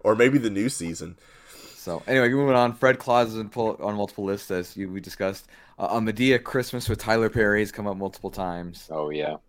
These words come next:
Speaker 2: Um, Love the Coopers, which I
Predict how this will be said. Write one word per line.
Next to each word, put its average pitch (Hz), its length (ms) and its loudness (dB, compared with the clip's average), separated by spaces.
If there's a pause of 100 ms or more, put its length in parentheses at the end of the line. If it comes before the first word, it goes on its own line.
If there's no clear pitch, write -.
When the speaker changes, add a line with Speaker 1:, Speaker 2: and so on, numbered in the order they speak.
(200)
Speaker 2:
Um, 82 760 -6 (460)
Love 120 260 4
the 147 80 -2
Coopers, 156 600 -4
which 120 220 -6
I 143 140 -12